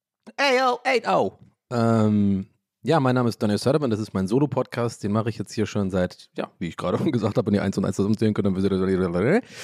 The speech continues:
achtzig Folgen. Naja, wollen wir sagen neunundsiebzig? Wollen wir neunundsiebzig sagen? Nee, die erste zählt dazu. Ich kriege auch immer wieder Nachrichten von, äh, von euch, äh, von Leuten, die dann sagen, „Leute, die erste Folge gehört auch dazu.“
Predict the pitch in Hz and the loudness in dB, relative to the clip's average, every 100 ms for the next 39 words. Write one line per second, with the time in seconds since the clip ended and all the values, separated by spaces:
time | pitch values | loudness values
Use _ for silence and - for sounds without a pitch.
0 | - - 120 127 139 185 185 135 _ _ | -16 -10 -10 -8 -8 -4 -4 -6 _ _
1 | _ - - - - - - - - 208 | _ -20 -20 -18 -20 -20 -20 -12 -2 -2
2 | - - - 208 - - 170 170 175 147 | -2 -6 -6 -4 -4 -6 -6 -4 -2 -2
3 | - 92 - - - - 180 254 262 269 | -2 -8 -10 -12 -16 -4 0 2 2 2
4 | 269 294 277 269 294 - - 196 214 196 | 2 2 0 0 -4 -12 -4 0 2 2
5 | 196 - 185 202 180 - - - - 208 | 0 -2 -2 -2 -2 -4 -6 -6 -2 0
6 | 220 214 165 151 180 160 - 120 113 98 | 2 2 2 2 0 -2 -4 -4 -2 -2
7 | 101 95 92 76 - 98 87 98 135 - | -2 -2 -4 -4 -6 -4 0 0 -2 -6
8 | - 101 95 110 101 101 - 104 104 98 | -4 -2 -2 -2 -2 -2 -2 -2 -2 0
9 | 107 107 104 127 139 135 _ - - _ | 0 0 -2 0 -2 -4 _ -20 -20 _
10 | _ _ - 98 123 - 117 117 101 90 | _ _ -12 -8 -8 -4 -2 0 0 0
11 | 101 104 87 - - | 0 -2 -4 -8 -16